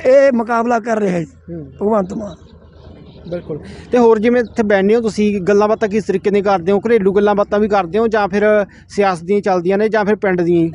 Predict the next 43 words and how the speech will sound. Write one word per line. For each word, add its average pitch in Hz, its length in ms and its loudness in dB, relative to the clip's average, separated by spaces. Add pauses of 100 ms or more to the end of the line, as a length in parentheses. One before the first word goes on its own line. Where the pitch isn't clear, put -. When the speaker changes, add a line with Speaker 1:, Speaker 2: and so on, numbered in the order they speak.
(140)
Speaker 1:
ਘਰੇਲੂ 233 540 0
ਮ-, 226 240 -4
ਗੱਲਾਂ 220 260 2
ਬਾਤਾਂ 233 260 0
ਵੀ 226 100 0
ਕਰਦੇ 226 280 0
ਆ, 220 180 0
Speaker 2:
ਹੂੰ। - 120 -16
Speaker 1:
ਸੈਂਟਰ 208 460 -2
ਦੀਆਂ 214 200 2
ਵੀ, 214 120 2
ਇਹ 214 500 0
ਕ-, 208 200 -8
ਕਰ, 208 300 2
Speaker 2:
ਅੱਛਾ। - 440 -8
Speaker 1:
ਅਕਾਲੀ 208 340 2
ਪਾਰਟੀ, 214 320 0
ਕਾਂਗਰਸ 208 420 0
ਦੀਆਂ 208 140 0
ਵੀ 202 60 -2
ਕਰਦੇ 214 300 0
ਰਹੇ 208 100 2
ਆ। 208 180 0
Speaker 2:
ਹੂੰ। - 400 -16
Speaker 1:
ਪਹਿਲਾਂ 240 260 2
ਅਸੀਂ 220 160 2
ਅਕਾਲੀ 214 260 2
ਪਾਰਟੀ 208 280 0
'ਚ 208 60 -2
ਵੀ 208 100 0
ਰਹੇ 208 120 2
ਆ, 208 180 2
Speaker 2:
ਹੂੰ। 165 240 -14 (160)
Speaker 1:
ਕਾਂਗਰਸ 202 380 0
'ਚ 202 60 -2
ਵੀ 202 160 0
ਰਹੇ 202 160 2
ਆ। 202 140 0
Speaker 2:
ਹੂੰ। 160 360 -12
Speaker 1:
ਸਾਨੂੰ 208 260 2
ਦੋਵੇਂ 208 340 2
ਪਾਰਟੀਆਂ 202 500 0
Speaker 2:
ਹੂੰ। 170 320 -14